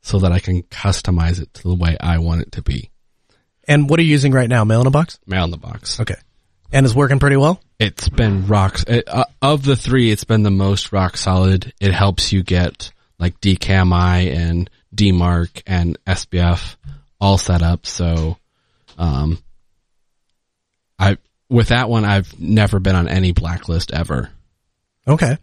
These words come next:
Speaker 1: So
Speaker 2: I, I, I continue to maintain that people who host their email servers are crazy,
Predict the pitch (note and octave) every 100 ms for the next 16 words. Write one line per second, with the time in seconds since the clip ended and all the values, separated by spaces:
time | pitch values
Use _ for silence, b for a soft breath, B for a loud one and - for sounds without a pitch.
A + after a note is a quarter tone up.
0 | _ - F#2+ F2 D#2 - - _ - D#3+
1 | G#3+ F3+ D#3+ F#3 - F#3+ - F#3+ - B3
2 | A3+ G3+ F#3+ E3 E3+ E3+ D3+ D3+ D3+ D3+
3 | D3 D#3 C#3+ C#3 D#3+ B2 C3+ C#3+ - B2+
4 | D3 F3+ - A2+ F#2 C#3+